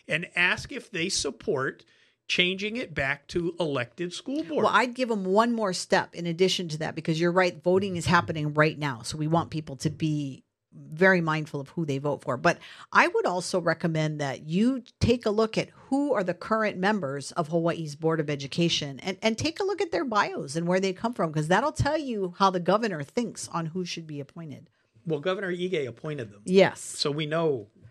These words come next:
Speaker 2: Well,
Speaker 1: what we get.
Speaker 2: and
Speaker 1: And
Speaker 2: that's
Speaker 1: this is
Speaker 2: the
Speaker 1: it.
Speaker 2: point. That's the point, right?
Speaker 1: So the, the question then is, okay, so Hawaii is different. Most other states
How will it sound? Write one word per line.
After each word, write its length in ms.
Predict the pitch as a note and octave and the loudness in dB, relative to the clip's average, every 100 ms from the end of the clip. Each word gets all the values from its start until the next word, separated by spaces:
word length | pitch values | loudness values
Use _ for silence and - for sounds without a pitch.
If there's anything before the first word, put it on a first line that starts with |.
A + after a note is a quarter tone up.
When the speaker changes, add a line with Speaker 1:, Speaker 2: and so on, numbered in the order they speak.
| - | -2
Speaker 2:
Well, 240 | G3+ F#3+ C3+ | 2 2 0
Speaker 1:
what 200 | C3+ A#2+ | -4 -2
we 100 | C3+ | 2
get. 200 | A3 - - | 4 2 0
Speaker 2:
and 120 | F#3 | 4
Speaker 1:
And 40 | |
Speaker 2:
that's 180 | F#3+ G#3 | 6 4
Speaker 1:
this 80 | B3 | 4
is 40 | |
Speaker 2:
the 100 | G#3+ | 2
Speaker 1:
it. 60 | - | 4
Speaker 2:
point. 280 | C4 E3+ E3 | 2 2 0
That's 280 | E3+ F3+ - | -2 0 -4
the 100 | A3 | -2
point, 540 | A#3+ G#3 C#3 - - | 2 0 -2 -8 -6
right? 380 | E3+ E3 A3 - _ _ _ _ _ _ _ | -2 0 -2 -6 _ _ _ _ _ _ _
Speaker 1:
So 400 | - A3 G#3 G#3 - | 0 4 6 4 2
the, 180 | G#3 G3+ | 0 2
the 180 | F3+ F#3+ | 2 0
question 480 | - D4 D4 D4 G3+ | 0 -2 -2 -6 -2
then 180 | D#3+ C3+ | -4 -4
is, 320 | A2+ A#2+ - _ | -10 -10 -14 _
okay, 320 | C4+ C#4+ D#3 E3 | -4 -2 -4 -4
so 240 | - G3 | -4 0
Hawaii 400 | A#3+ B3 B3+ B3 | 0 0 0 -4
is 160 | B3 - | -8 -10
different. 320 | - A2 - _ _ _ | -12 -14 -20 _ _ _
Most 520 | E3 E3+ A#3+ D#4+ - - - | 2 6 6 2 -6 -8 2
other 300 | A3+ C4 C4 | 2 2 -6
states 720 | - - D3+ - - - | -4 0 -2 -2 -10 -12